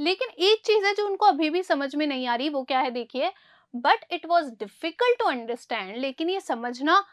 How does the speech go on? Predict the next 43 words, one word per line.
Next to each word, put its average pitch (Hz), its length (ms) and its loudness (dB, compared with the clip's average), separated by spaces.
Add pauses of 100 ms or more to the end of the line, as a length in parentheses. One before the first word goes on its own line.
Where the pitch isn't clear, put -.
(220)
अभी 269 320 6
भी 480 200 4
मुश्किल 349 440 0
है, 247 320 4 (440)
that 359 220 0
the 453 140 0
man 294 420 2 (180)
on 285 180 -2
the 233 80 -2 (140)
earth 285 320 6 (440)
found 233 260 4 (160)
causes 269 500 2
to 320 120 -4
hate 247 320 -2 (120)
each 247 220 -8
other, 202 240 -6 (580)
कि 466 80 0
जो 480 260 2
मैन 269 440 4
है, 294 200 0
जो 339 440 -2
व्यक्ति 277 640 2
है 302 420 2
इस 269 260 -6
धरती 269 400 -2
पर, 254 300 2 (400)
वो 415 240 2
कैसे 330 360 4
कारण 349 480 6
ढूंढ 320 280 0
लेते 277 320 2
हैं 262 340 0
एक 254 260 -4
दूसरे 247 440 -2
को 359 280 2
हेट 285 340 0
करने 240 300 -4
का 254 120 0
या 269 120 0
एक 233 300 -4
दूसरे 240 380 -6
से 277 120 -4
नफरत 254 440 2